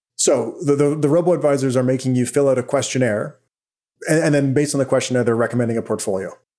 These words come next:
I think there are better ways to choose an asset allocation. But I guess if you, if the alternative is not choosing an asset allocation, then going through their questionnaire is, is pretty good. So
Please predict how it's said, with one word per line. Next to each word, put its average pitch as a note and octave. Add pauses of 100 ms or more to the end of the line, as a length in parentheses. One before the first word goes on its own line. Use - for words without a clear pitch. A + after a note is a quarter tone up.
(200)
I B2+
think C3
there C3
are B2
better B2
ways A#2
to A#2
choose A#2
an A2+
asset A2
allocation. G#2
But A2+
I C3+
guess C#3
if B2
you, B2
if C#3+
the C#3
alternative D3
is A#2
not C3
choosing C#3
an C3+
asset C3+
allocation, C3+
then A#2
going C3+
through B2
their B2
questionnaire A#2
is, G#2
is A2
pretty -
good. - (220)
So A#2+